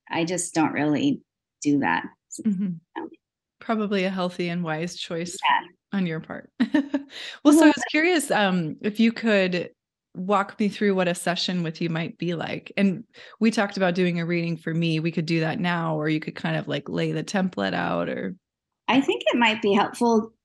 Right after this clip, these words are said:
Speaker 1: just to just jump, jump in and do a reading with you, and we can, we
Speaker 2: Yeah.
Speaker 1: can see,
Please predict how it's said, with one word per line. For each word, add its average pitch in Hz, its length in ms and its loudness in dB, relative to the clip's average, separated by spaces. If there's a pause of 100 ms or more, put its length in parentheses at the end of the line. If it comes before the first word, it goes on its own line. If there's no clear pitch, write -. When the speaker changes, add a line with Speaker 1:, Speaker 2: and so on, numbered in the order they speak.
Speaker 1:
just 202 300 0
to 202 180 0 (460)
just 190 260 -2
jump, 175 220 0 (100)
jump 196 300 2
in 208 200 4
and 175 140 6
do 185 160 4
a 196 100 2
reading 175 300 2
with 170 180 4
you, 175 280 2
and 175 180 0
we 165 180 2
can, 165 360 0 (720)
we 165 60 -2
Speaker 2:
Yeah. 175 140 -4
Speaker 1:
can 262 180 -6 (240)
see, 180 240 -4